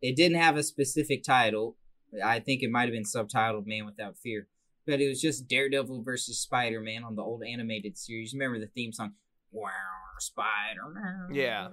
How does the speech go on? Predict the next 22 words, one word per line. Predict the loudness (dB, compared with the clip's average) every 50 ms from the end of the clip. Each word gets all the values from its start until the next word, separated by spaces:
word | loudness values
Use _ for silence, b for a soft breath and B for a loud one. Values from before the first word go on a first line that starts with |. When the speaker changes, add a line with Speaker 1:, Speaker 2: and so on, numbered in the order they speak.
| -6
Speaker 1:
It | -6 -4
was | -2 0
like | 0 0 0
a, | 0 -2 -2 -2
like, | -2 -2 -2 -2 -2
like, | -4 -8 -6 -8
electric | -10 -8 -8 -8 -8 -10 -12 -12 -12 -12
riff. | -8 -6 -6 -6 -6 -10 -18 -14
Speaker 2:
Yeah, | -10 -6 -4 -4 -2
I | -2
remember | -4 -4 -6 -6 -6 -6
that. | -6 -6 -6 -4
Speaker 1:
Uh, | -4 -4 -2 -2 -4 -2
so | 0 0 0 2
there | 4 4 6
is | 6 4 4 6
a, | 4 4 4 4 4 4
uh, | 4 4 2 0 -2 -6 -6 -6
there's | -4 -4 -4 -2 2
already | 4 4 4 4 4 2 2 2
a | 0
cinematic, | 0 -2 0 0 0 0 0 0 0 0 0 -2 -2